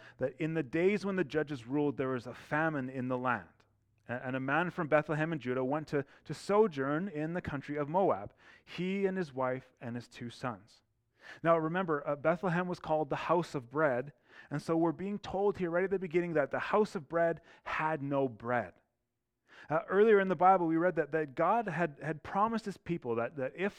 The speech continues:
they follow him, he will provide for them, he will protect them. But if they don't, if they rebel, if they go their own way, then the land won't be fruitful. Now, this was a, a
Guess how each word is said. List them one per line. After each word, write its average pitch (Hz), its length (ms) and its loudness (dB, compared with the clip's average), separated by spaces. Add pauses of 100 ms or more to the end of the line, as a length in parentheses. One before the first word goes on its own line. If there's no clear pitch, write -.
(100)
they 208 100 2
follow 190 400 -2
him, 139 360 -8 (360)
he 180 160 -2
will 165 160 2
provide 123 540 0
for 185 120 -6
them, 196 200 -4
he 131 160 -6
will 127 120 -2
protect - 520 -6
them. 214 260 -6 (600)
But 147 120 -2
if 165 220 -4
they 160 200 -2 (180)
don't, 165 420 0
if 147 180 -8
they 156 320 -2
rebel, 143 540 0
if - 140 -6
they 156 100 -4
go 151 260 -2
their 190 200 0
own 151 260 -6
way, 156 200 0
then 147 240 -4
the 139 120 -2
land 165 560 -2
won't 147 340 -8
be 147 120 -6
fruitful. 131 640 -8 (720)
Now, 156 100 2
this 208 260 4
was 180 140 -2
a, 160 260 -2
a 156 60 -2